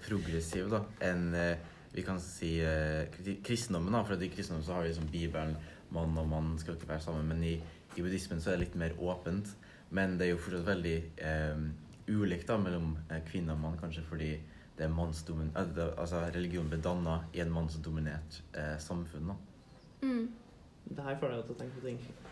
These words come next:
Speaker 3: Hvordan blir det da med homofili innenfor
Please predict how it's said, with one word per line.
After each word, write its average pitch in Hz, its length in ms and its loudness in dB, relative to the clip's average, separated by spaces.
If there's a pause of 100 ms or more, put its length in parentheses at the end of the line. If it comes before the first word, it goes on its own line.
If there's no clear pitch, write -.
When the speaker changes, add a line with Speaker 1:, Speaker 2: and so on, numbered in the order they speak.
(320)
Speaker 3:
Hvordan - 680 -8
blir 131 180 -2
det 123 120 -6
da 120 160 -2
med 120 320 -4 (420)
homofili 127 560 0 (100)
innenfor - 400 -4